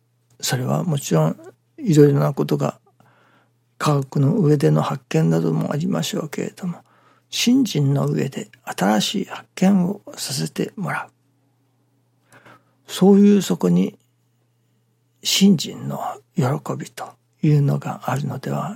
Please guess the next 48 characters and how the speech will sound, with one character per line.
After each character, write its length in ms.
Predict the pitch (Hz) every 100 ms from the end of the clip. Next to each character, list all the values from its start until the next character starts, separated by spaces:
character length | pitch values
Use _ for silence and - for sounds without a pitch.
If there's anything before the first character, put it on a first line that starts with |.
| 254
な 180 | 131 139
い 80 |
で 100 | 143
し 160 | - -
ょ 80 | -
う 40 |
か 140 | - -
ね。 220 | 190 208 _ _ _ _ _ _ _ _ - - - _ _ -
お 80 | 123
か 160 | 175
げ 160 | 185 208
を 260 | 214 247 254
い 80 |
た 140 | - 190
だ 120 | 98
く 180 | - -
喜 80 | 87 87 - -
び 120 | - - _ _ -
と 120 | 180
は 180 | 147 - -
別 320 | 143 - -
の 180 | 196 262 233
も 120 | 165
の 160 | 165 -
で 100 | -
す 200 | - 151
ね。 220 | 151 165 _ _ _ _ _ _ _ _ _ _ _ _ _ _ _ _ - - _ _
お 100 | 139
か 160 | 127 123
げ 100 | 135
を 180 | 139 -
い 80 | 151
た 120 | 151
だ 140 | 156
く 160 | - 196
喜 60 | - - -
び、 140 | - - _ _ _ _ _ _ _ _ _ 156
自 160 | 143
分 260 | 147 139 143
の 140 | 143
願 420 | 160 139 143 160 214
い 60 |
事 260 | 202 170 196
が 200 | - -
叶 320 | - 147 170
う 160 | 240 254
喜 80 | -
び 500 | 82 - - -